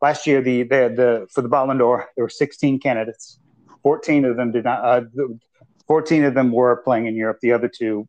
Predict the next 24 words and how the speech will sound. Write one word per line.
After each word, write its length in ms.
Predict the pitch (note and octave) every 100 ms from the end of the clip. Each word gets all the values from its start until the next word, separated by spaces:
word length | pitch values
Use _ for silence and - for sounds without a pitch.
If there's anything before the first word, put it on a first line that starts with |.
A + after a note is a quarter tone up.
| -
uh, 180 | G#2 G2+ _ _ _ -
did 100 | A2
not. 260 | B2 G#2+ -
But 200 | G#2+ - _ _ -
the 80 | B2+
year 160 | C#3
before, 600 | C#3 B2+ - C#3+ C#3+ B2 _ A#2
there 80 |
were 100 | G#2+
thirty 260 | - C3+ B2+
candidates. 540 | A#2+ B2 A#2+ A#2+ - _ _ _ _
Twenty-seven 580 | - C3+ A#2+ - B2+ A2+
of 140 | A#2
them 240 | G#2+ G2+ F2 _
did 120 | A#2
not 240 | G#2 G#2+ -
play 240 | G#2+ G2
in 160 | G2 G2 _ _ -
the 60 | A2+
United 260 | A2 F#2+
States. 320 | - G2 E2+ -
So 160 | G#2 -
I 120 | A#2+
think 360 | B2+ A#2+ -